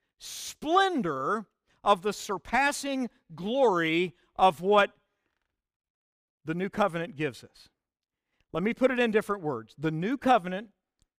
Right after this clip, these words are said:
that Christ has given us, that we honor as we come to the Lord's table,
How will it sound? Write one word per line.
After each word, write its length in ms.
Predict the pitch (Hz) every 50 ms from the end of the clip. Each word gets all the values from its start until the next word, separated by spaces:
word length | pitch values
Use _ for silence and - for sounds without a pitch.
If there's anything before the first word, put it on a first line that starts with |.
| _ -
that 160 | 156 165 -
Christ 420 | - - 180 180 202 226 - -
has 160 | - 247 190
given 240 | - 196 170 147 160
us, 180 | 165 160 - -
that 140 | - 165 -
we 240 | 170 185 196 175 - _ _ _ _
honor 500 | 170 170 202 233 240 247 247 247 240 220 - _ _ _ _ _ _ -
as 160 | 175 - 160
we 100 | 170 165
come 380 | - - - 220 240 240 247 208
to 80 | 220
the 100 | 208 233
Lord's 320 | 220 214 208 208 202 - -
table, 520 | - 196 180 175 170 175 175 175 180